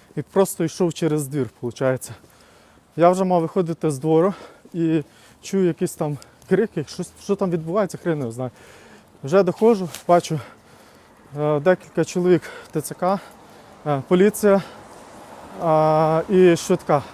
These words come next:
Я просто дуже медленно біля них прийшов, щось вони там про С З Ч говорили, ну я зрозумів, що він С З Ч. Потім, а, і саме головне, народ в такому,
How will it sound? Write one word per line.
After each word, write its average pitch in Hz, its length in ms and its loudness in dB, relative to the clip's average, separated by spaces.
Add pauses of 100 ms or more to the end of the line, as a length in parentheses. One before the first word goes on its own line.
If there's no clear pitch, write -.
(1700)
Я 220 200 8
просто 190 420 2
дуже 175 240 2
медленно 170 340 0
біля 170 200 2
них 175 120 2
прийшов, 196 400 0
щось - 340 -4
вони 170 120 -4
там 151 160 -2
про 165 120 -6
С 160 280 -6
З 160 140 -4
Ч 175 180 0
говорили, 175 460 2
ну 208 160 0
я 175 100 2
зрозумів, 165 420 -4
що 156 120 -4
він 147 80 -2
С - 140 -6
З 156 140 -6
Ч. 208 200 0 (880)
Потім, 202 360 4 (1200)
а, 175 180 4
і 151 40 2
саме 208 240 0
головне, 208 280 2
народ 196 280 2
в - 60 -18
такому, 170 680 -2